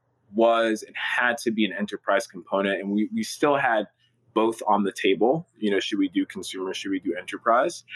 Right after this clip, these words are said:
And then we started doing customer interviews internally. And what we saw is that people were suffering from that paywall problem all the time. And it was, it was like a silent problem. When you talk to people about it, they were like,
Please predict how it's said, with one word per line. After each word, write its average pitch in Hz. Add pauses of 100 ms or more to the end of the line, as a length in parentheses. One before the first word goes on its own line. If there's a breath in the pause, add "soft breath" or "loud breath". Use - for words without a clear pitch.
(340 loud breath)
And 143
then 175
we 185
started 170
doing 156
customer 190
interviews 107
internally. 127 (420)
And 113 (140)
what 117
we 117
saw 131 (120)
is 104
that 110
people 135
were 110
suffering 104
from 107
that 110 (100)
paywall 143
problem 87 (160)
all 160
the 170
time. 214 (420 loud breath)
And 180
it 196
was, 196
it 202
was 220
like 220
a 190
silent 214
problem. 170
When 160
you 175
talk 226
to -
people 175
about 139
it, -
they 139
were 131
like, 120